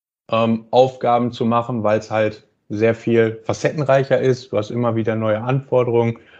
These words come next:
auch neue Gesichter beim Kunden, die auf dich zukommen.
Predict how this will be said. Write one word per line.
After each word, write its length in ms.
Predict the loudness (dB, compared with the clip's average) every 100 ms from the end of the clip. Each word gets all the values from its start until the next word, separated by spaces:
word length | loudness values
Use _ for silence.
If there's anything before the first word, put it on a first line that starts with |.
| _ -2
auch 420 | 4 4 4 -6 _ _ _ _ _ _ _ _ _ -6
neue 800 | -4 2 6 8 8 6 4 -6 _
Gesichter 640 | -4 0 4 2 2 2 4
beim 280 | 4 2
Kunden, 640 | 0 0 2 4 2 0 -4 _ _
die 120 | 0
auf 180 | 2 2
dich 180 | 0 -4
zukommen. 640 | -2 -2 0 0 0 -2